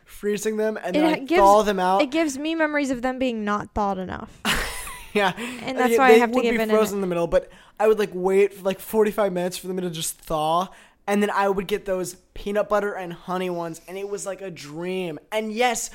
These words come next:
Speaker 1: some people say, "Oh, you can just make it." It's literally the only difference is that, like, they, like, press the sides down with a little grate,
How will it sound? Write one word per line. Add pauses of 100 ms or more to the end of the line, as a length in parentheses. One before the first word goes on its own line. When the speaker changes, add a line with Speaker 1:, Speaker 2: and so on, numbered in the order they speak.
(100)
Speaker 1:
some
people
say, (200)
"Oh,
you
can
just
make
it." (160)
It's (380)
literally
the
only
difference
is
that,
like,
they,
like,
press
the
sides
down
with
a
little
grate,